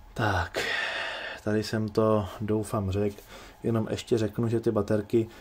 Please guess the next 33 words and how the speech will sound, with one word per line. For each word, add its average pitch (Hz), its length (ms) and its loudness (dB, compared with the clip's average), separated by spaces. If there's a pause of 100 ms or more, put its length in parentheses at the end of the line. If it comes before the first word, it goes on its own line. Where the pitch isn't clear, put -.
(160)
třeba 117 220 0
tyhle 113 320 2
ty 120 340 6 (120)
malý, 113 420 2 (260)
tak 104 160 -8
tam 117 180 2
je 120 60 0
jenom 120 180 -2
pět 98 200 -2
článků, 120 640 -2 (360)
takhle 120 240 -2
v - 80 -6
sérii, 127 600 0 (480)
a 113 80 -4
tady 120 460 0 (200)
jich 110 300 -6
je 113 300 2 (280)
pět 117 340 0 (100)
a 110 80 -6
pět. 104 540 -4 (480)
Čili 107 220 2
kapacita 110 500 0
dvojnásobná, 117 960 2
napětí 117 380 0
je 117 120 6
stejný, 101 480 0
protože 110 260 2
jsou 107 200 0
vedle 107 260 2
sebe 95 300 0
ty 113 100 0
dvě 110 160 4
pětice, 127 540 2